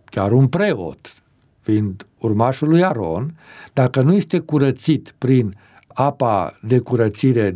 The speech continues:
de la cenușa vacii roșii, el nu are voie să se atingă de chivot. Și atunci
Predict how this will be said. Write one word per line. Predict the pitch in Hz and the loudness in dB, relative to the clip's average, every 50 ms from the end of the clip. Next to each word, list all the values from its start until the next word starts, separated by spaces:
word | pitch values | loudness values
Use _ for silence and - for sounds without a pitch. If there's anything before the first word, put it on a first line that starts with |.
| 92 95 | -6 -12
de | 95 - 143 143 139 | -2 0 0 2 2
la | 120 110 110 110 101 | 0 0 0 -2 -2
cenușa | 104 - 113 92 98 117 131 127 - 101 82 | -4 -6 -6 -4 -2 -2 -4 -2 -2 -4 -4
vacii | 82 - 104 117 123 - - 139 135 | -2 0 0 0 0 0 0 0 0
roșii, | 110 90 82 78 - - 117 123 165 196 196 - - - - - - - | 0 -2 -6 -10 -10 -8 -4 -2 -2 -4 -4 -8 -14 -20 -20 -20 -18 -4
el | - 135 135 131 | 0 2 2 4
nu | 143 185 196 | 4 2 2
are | 160 131 113 | 0 -2 -4
voie | 104 101 117 156 185 180 156 | -6 -4 -2 0 2 2 0
să | - - 151 | 0 -2 -4
se | 131 - | -2 -2
atingă | 104 95 - 123 131 139 131 117 | -4 -2 0 0 0 2 2 2
de | 110 120 | 0 0
chivot. | 110 110 - 92 87 78 - - - - - - _ _ _ _ _ _ _ - - - - - | -2 -2 -2 -4 -4 -4 -6 -12 -14 -16 -20 -20 _ _ _ _ _ _ _ -20 -20 -20 -20 -10
Și | - - | -4 -2
atunci | 135 123 - 180 185 214 202 - | -2 0 0 0 0 0 -2 -6